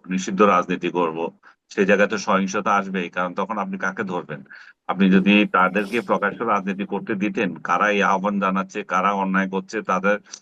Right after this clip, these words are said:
তাদেরকে ধরতে পারতেন। এখন কাকে ধরবেন? সে, সেই জায়গায়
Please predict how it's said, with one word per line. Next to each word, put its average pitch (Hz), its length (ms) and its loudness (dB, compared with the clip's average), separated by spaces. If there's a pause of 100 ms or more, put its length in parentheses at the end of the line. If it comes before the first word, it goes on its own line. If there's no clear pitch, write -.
(280)
তাদেরকে 101 360 -2
ধরতে 127 320 -6
পারতেন। 90 400 -6 (240)
এখন 117 220 -8
কাকে 110 280 -2
ধরবেন? 87 400 -8 (140)
সে, 110 200 -2
সেই 104 220 -2
জায়গায় 117 380 2